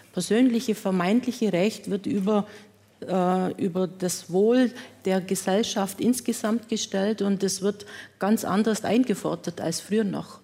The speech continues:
Und, äh, zudem ist es so, die Demokratie lebt von Kompromissen.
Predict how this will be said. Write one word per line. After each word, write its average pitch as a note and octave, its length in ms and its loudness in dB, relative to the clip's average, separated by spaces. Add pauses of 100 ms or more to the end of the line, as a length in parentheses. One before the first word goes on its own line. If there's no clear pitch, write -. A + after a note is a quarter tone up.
(540)
Und, F#3+ 380 2
äh, F3+ 420 2
zudem G#3+ 340 0
ist G3+ 140 0
es F#3+ 140 -2
so, G#3 120 4
die F#3+ 140 -2
Demokratie G3 720 -2
lebt G3 280 0
von G#3 200 -2
Kompromissen. G3+ 760 0